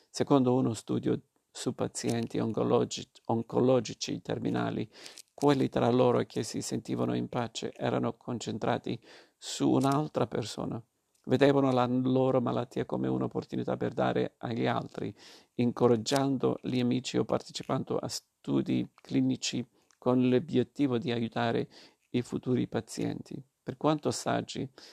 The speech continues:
questi insegnamenti di Seneca, ricorda infine The Atlantic, sono talvolta difficili da applicare.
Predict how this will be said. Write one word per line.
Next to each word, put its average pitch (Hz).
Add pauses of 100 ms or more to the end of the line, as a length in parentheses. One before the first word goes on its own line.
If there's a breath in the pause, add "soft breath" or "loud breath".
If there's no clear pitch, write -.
(120)
questi 131
insegnamenti 120
di 117
Seneca, 117 (120)
ricorda 120 (220)
infine 123
The -
Atlantic, 123 (440 loud breath)
sono 135
talvolta 123
difficili 123
da 123
applicare. 117